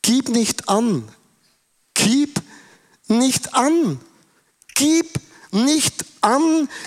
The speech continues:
in deinem Leben. Stop talking. Hör auf zu reden. Start doing.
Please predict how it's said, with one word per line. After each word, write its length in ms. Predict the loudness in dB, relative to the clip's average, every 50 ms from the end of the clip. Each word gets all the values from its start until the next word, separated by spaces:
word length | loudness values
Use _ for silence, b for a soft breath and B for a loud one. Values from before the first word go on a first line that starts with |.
| B B B
in 220 | 0 2 2 2
deinem 420 | 2 2 2 2 2 2 0 2
Leben. 460 | 2 0 0 0 0 -2 -2 -2 -4 -6 _ _ _ _ _ _ _ _ _ _ _ _ _ _ _ _ _ _ _ _ _ _ _ _ _ _ _ B B B B B B B B B -8
Stop 800 | -4 -4 -4 -4 -6 -10 -8 -2 0 0 2 0 0 -2 -6 -10 -10 -10 -12 _ _ _ _ _ _ _ _ _ -2
talking. 880 | 0 2 2 2 0 0 -2 -2 -2 -2 0 0 -2 -4 -6 -10 -14 _ _ _ _ _ b b b b b b b b b b
Hör 300 | b 0 2 4 4 2
auf 220 | 2 2 0 -2
zu 180 | 0 0 0 2
reden. 540 | 2 2 2 2 2 2 0 0 0 -2 -6 -10 -20 _ _ _ _ _ _ _ _ _ _ _ _ -6
Start 580 | -4 -4 -2 0 0 2 2 2 0 -2 -6 -14 -8 -4
doing. 600 | -2 0 2 2 2 0 0 0 -2 -4 -6 -10